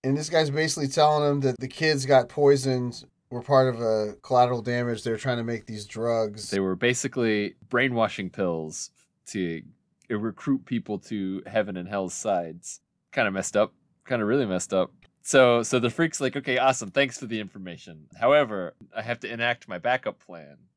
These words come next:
Speaker 2: which is, uh, to kill you." And he just stabs him right in the eye.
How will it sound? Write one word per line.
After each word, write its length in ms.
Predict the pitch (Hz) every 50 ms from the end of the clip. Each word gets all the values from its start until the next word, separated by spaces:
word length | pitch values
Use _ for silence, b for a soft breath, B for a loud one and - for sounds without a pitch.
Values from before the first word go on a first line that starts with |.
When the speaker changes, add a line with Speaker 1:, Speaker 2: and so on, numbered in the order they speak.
| _
Speaker 2:
which 200 | 101 98 - - 98
is, 180 | 90 78 92
uh, 240 | 90 82 80 78 76 -
to 80 | - -
kill 200 | - 233 226 101
you." 280 | 85 - 110 92 90 _ _ _ _ _ _ _ _ _ -
And 100 | - 101
he 60 | 95
just 240 | 87 95 - - -
stabs 480 | - - - - - 139 160 160 135 139
him 100 | 135 123
right 200 | 127 127 131 -
in 60 | 123 120
the 180 | 117 110 104
eye. 320 | 98 92 87 82 82 87